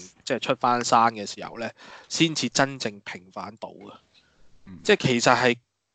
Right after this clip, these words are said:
Speaker 1: 即係個破壞嘅嚴重性呢，係非常之厲害嘅。即係如果你睇返，即係黑五類就係地主、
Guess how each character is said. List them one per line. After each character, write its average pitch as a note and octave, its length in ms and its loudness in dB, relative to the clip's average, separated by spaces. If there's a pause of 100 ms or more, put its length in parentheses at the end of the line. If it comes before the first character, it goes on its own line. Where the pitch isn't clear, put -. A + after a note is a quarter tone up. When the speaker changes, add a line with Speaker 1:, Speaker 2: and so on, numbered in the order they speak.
(320)
Speaker 1:
即 - 140 2
係 C3 360 4
個 D#3+ 120 -2
破 C3+ 420 -2
壞 A2 440 2 (120)
嘅 B2 240 2
嚴 G2+ 340 -16
重 A2+ 260 -10
性 C3 300 -2
呢， C#3 180 0
係 G#2+ 160 -4
非 D3 320 -4
常 A#2 220 -10
之 A2 160 -12
厲 F#2+ 260 -6
害 - 140 -12 (220)
嘅。 F2 80 -16 (680)
即 F#3+ 100 4
係 C3 100 4
如 A2+ 80 -2
果 C#3+ 60 2
你 C3+ 120 2
睇 A#2+ 200 2
返， C3+ 280 2
即 D3+ 120 -2
係 A2+ 180 -2 (460)
黑 E3 160 0
五 A#2 60 -12 (120)
類 G#2+ 140 -6
就 G#2 100 -4
係 G2 140 -4 (120)
地 A2 260 -2
主、 - 180 -10